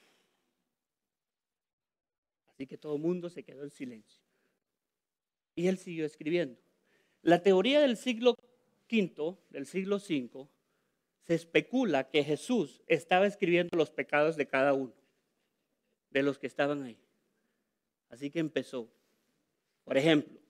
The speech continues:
es un ejemplo. Hay alguien aquí que se quedó mirando por la ventana más tiempo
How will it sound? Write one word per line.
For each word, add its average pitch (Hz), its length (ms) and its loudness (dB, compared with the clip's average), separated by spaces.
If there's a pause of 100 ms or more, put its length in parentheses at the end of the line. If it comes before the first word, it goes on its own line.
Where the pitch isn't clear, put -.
(260)
es - 80 -20
un 156 120 -6
ejemplo. 147 400 -8 (800)
Hay 175 800 4
alguien 170 680 0 (280)
aquí 143 1040 -6 (1120)
que 147 240 4
se 139 320 -2
quedó 147 560 0
mirando 156 1040 2
por 139 240 -2
la 147 200 -2 (200)
ventana 151 1200 -2 (1600)
más 175 840 4
tiempo 180 840 2